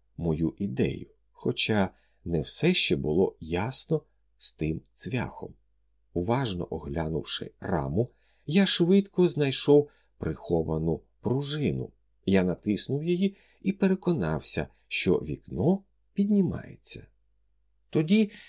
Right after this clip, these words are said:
я встромив цвях на місце і уважно його оглянув. Людина могла вилізти цим вікном і зачинити його. Пружина спрацювала б. Але вставити цвях на місце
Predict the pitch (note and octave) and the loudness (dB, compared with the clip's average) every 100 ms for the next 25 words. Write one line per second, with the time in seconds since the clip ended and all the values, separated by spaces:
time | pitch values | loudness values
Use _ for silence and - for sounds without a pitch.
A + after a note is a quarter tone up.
0 | - D#2+ F2 F2 - D#2+ D2+ E2+ F2 - | -12 -2 0 0 -2 -4 -2 2 2 0
1 | D2 D2+ C#2 - D2 C#2 F#2+ F3+ - - | -2 0 -2 -4 -10 -4 0 2 0 -4
2 | C3+ - - - G#3 B2 E2+ F#2+ A#2 G2 | -6 -8 -12 0 4 4 0 -2 -2 -4
3 | F2 D#2 C#2 F2 - F2 D2+ D2+ B1 - | -4 -4 0 -2 0 -6 -6 -6 -8 -10
4 | - _ - G3 G3+ A3 G3+ G3 F#3 _ | -18 _ 2 4 4 4 6 4 2 _
5 | _ F3+ G3 F#2+ D2+ - _ - E2 D2+ | _ -2 0 -2 -4 -6 _ -4 -2 0
6 | C2 - C2 - - - - - D3+ - | -2 -6 -10 -10 -20 -18 -6 -2 -2 -6
7 | - - D#3 F#3+ - _ G#3 F3 B2 - | -10 -2 2 2 0 _ 2 2 2 0
8 | D#3+ C3+ D2+ C#2 C2+ - G#1+ - _ G2 | 0 -2 -2 -6 -8 -8 -10 -12 _ 0
9 | F#2+ F#2 A2 G2 E2+ _ - - E2 - | 2 4 4 2 0 _ -10 -4 -4 -4
10 | C#2 E2 F2+ C2 - _ _ _ _ _ | -6 -6 -6 -6 -10 _ _ _ _ _
11 | _ - F#2 F2+ - - E2 D#2+ C#2 - | _ -2 0 2 0 -2 -2 -2 -4 -6
12 | - - - _ _ - C2+ D2 C#2 C2 | -10 -12 -20 _ _ -8 -4 -2 -4 -6
13 | C2 B1+ D2 A2+ C3 - - | -10 -12 -8 -4 -4 -6 -12